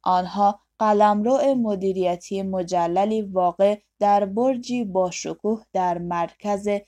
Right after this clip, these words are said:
خلیج سان فرانسیسکو داشتند. در کتاب شکست بانک، دفتر مدیر عامل اینطور توصیف شده بود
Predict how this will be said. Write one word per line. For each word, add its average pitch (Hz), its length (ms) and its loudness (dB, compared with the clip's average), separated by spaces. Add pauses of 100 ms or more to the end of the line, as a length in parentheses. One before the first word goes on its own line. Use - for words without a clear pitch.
(160)
خلیج 240 800 -2 (140)
سان 170 380 -4
فرانسیسکو 160 1000 -8 (280)
داشتند. - 760 -4 (1120)
در 254 260 10
کتاب 302 760 2
شکست 226 720 -4
بانک، 190 680 -2 (380)
دفتر 240 680 2
مدیر 185 480 -2
عامل 170 460 -2 (100)
اینطور 185 600 -4
توصیف 160 600 -10
شده - 340 -10
بود - 420 -16